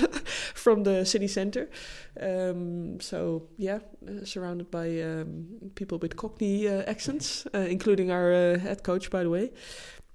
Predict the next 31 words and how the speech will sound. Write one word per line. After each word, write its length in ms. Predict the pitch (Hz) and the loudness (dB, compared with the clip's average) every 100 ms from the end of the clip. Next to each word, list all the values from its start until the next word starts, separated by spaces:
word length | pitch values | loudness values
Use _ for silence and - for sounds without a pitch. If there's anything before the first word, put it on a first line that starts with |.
| 269 | -4
Um, 800 | 185 175 170 165 165 160 160 170 - _ _ _ - _ _ | 0 2 0 -2 -4 -4 -6 -8 -12 _ _ _ -20 _ _
yeah, 200 | 196 170 - - _ - | -4 -4 -4 -12 _ -8
that 140 | 185 | -6
was, 240 | - 170 - | -4 -6 -6
uh, 300 | 160 156 165 - 220 185 | -6 -6 -8 -10 -14 -12
another, 500 | 190 175 165 165 165 | -8 -2 2 0 -2
<laughs> 80 | - | 2
yeah, 160 | 226 226 - 240 - - - - | 10 12 12 10 4 -2 -10 -6
the 120 | - | -6
cultural 420 | 175 240 240 269 240 | 6 12 12 12 8
challenge 420 | 233 233 226 247 | 8 6 6 6
and 140 | 202 | 2
football 260 | 240 226 220 | 0 -4 -4
challenge 400 | 220 202 208 208 | -2 -2 -2 -4
and, 160 | 185 | -4
and, 200 | 165 175 | -4 -6
and, 260 | 156 170 170 | -6 -8 -8
uh, 400 | 92 92 160 160 | -6 -6 -6 -4
everything. 420 | 175 180 175 180 | -4 -4 -2 -2
And, 160 | 170 156 | 0 -2
and 140 | 165 | 0
West 220 | 160 170 170 | 0 2 2
Ham 160 | 160 | 2
is 120 | 156 | 0
a 40 | 151 | 2
very, 440 | 160 156 156 156 - - - - | 2 4 4 0 -6 -16 -16 -6
yeah, 160 | 160 | -4
it's 100 | 156 | -2
a 60 | 156 | -4
very 200 | 147 151 | -2 -2
long, 380 | 151 147 151 | 0 -2 -4